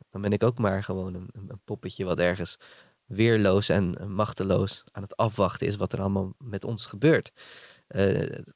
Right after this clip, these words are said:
zou je moeten bevrijden om zonder kramp, maar ook zonder, eh, lusteloosheid te gaan proberen, hoe kunnen we spelend door deze wereld gaan en hem mooier achterlaten dan we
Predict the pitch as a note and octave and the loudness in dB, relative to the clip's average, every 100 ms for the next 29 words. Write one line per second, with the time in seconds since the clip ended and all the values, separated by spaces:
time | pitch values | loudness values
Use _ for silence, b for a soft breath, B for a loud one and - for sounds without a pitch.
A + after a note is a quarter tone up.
0 | _ - B2 A#2+ A#2 A2+ A2+ A#2 G#2 G#2 | _ -4 0 2 2 2 4 2 -2 -2
1 | - C#3+ A2+ - - - - F#2+ F#2+ B2+ | 2 2 4 0 -6 -14 -12 -10 -2 2
2 | D#3+ A#2 - B2+ A#2+ F#3 - _ _ _ | 4 2 2 2 4 2 -2 _ _ _
3 | _ - - A#2 B2 C3 - C#3 C#3 A#2 | _ -14 -2 2 2 2 2 4 6 6
4 | G#2+ - G#2 F#2+ F#2 F#2 - _ - - | 6 4 2 2 0 -2 -10 _ -18 -8
5 | - A2+ A#2 - G2 G#2 A#2+ - G#2+ C#3 | 2 4 4 2 4 4 4 2 0 0
6 | - _ _ _ _ - G#2 F#2+ F2+ G#2 | -6 _ _ _ _ -2 -2 -2 2 4
7 | A#2+ C3+ - _ _ A#2 A#2+ C#3+ C3 G#2+ | 6 4 0 _ _ -6 0 4 4 6
8 | G2+ G#2 - _ - - - G#2+ F#2 F#2 | 6 4 -2 _ -16 -8 2 4 4 0
9 | - - F#2 F2 F#2+ F#2+ G#2+ A2 - - | -4 -6 -2 2 0 0 2 4 2 -6
10 | - - - G2 F#2+ G2 G2+ G2+ G2 - | -12 -14 -12 -8 -8 -6 0 2 2 -2
11 | - F#2+ F#2+ F#2+ F#2+ F#2+ F#2+ | -4 -2 -2 -4 -6 -8 -10